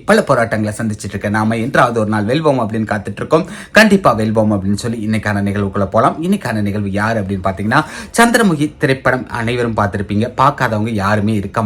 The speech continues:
மாட்டாங்க. சந்திரமுகி திரைப்படத்துல வரக்கூடிய சந்திரமுகி யாரு, வரலாற்று சிறப்புமிக்க அந்த சந்திரமுகி யாரு, சந்திரமுகி வரலாற்றுல என்னதான் நடந்துச்சு, சந்திரமுகியோட கதையை முழுமையா படமா எடுத்திருக்காங்களா இல்ல கதை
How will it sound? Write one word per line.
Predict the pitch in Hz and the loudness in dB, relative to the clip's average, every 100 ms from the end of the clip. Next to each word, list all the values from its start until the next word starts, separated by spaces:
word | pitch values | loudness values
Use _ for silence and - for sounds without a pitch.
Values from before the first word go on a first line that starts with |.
| 101 | 0
மாட்டாங்க. | 95 98 110 147 226 - - | 0 0 0 0 -4 -4 2
சந்திரமுகி | 220 240 185 135 - | 4 6 2 0 -2
திரைப்படத்துல | 117 113 113 107 104 | -4 -2 -2 -2 -2
வரக்கூடிய | 110 131 107 113 - | 0 0 -2 -4 -4
சந்திரமுகி | 104 107 101 98 98 | -2 0 0 0 -2
யாரு, | 95 101 - - - | 0 -2 -6 -20 2
வரலாற்று | 160 202 214 196 180 131 | 4 6 4 4 -2 0
சிறப்புமிக்க | 151 135 127 110 139 120 | 0 0 -2 -2 -4 -4
அந்த | 113 104 | -4 -4
சந்திரமுகி | 117 101 104 101 98 | -2 -2 0 0 0
யாரு, | 98 98 - - | 0 -2 -4 0
சந்திரமுகி | 185 214 147 117 110 | 2 2 -2 -2 -2
வரலாற்றுல | 110 113 110 110 110 110 | 0 0 0 -2 -4 -2
என்னதான் | 117 117 117 101 | 0 0 0 0
நடந்துச்சு, | 98 98 98 104 - - - | 0 -2 -4 -6 -10 -4 2
சந்திரமுகியோட | 220 226 175 135 135 117 101 | 4 4 2 2 0 0 0
கதையை | 120 120 113 | -2 0 0
முழுமையா | 110 147 143 123 | 2 2 2 2
படமா | 107 110 101 | 2 2 0
எடுத்திருக்காங்களா | 95 95 98 98 110 113 | -4 -4 -2 0 0 -2
இல்ல | 117 113 | -4 -2
கதை | 113 117 | 0 0